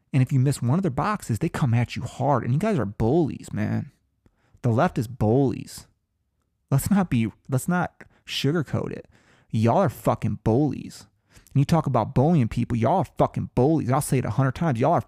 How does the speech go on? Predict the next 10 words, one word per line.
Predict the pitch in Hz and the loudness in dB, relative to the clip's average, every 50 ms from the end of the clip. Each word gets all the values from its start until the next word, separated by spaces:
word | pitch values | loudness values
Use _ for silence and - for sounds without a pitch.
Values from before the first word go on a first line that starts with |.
| _ | _
fucking | - 143 - - 123 110 | 0 0 0 0 -2 -2
bullies. | - - 120 143 165 143 - - - - - _ _ _ | 0 2 2 2 2 0 -2 -6 -10 -16 -18 _ _ _
Come | - 147 143 123 | 2 2 2 4
bully | 151 156 160 147 123 | 4 4 4 4 4
me, | 113 123 147 156 131 | 4 4 2 2 2
dude. | - 117 117 123 | 0 0 0 0
I'll | 135 | -2
fucking | - - 170 143 - - | -2 -2 -2 -2 -2 -4
slap | - - - 123 123 139 151 - - | -6 -4 -2 0 0 0 -2 -4 -6
you. | 90 - | -10 -12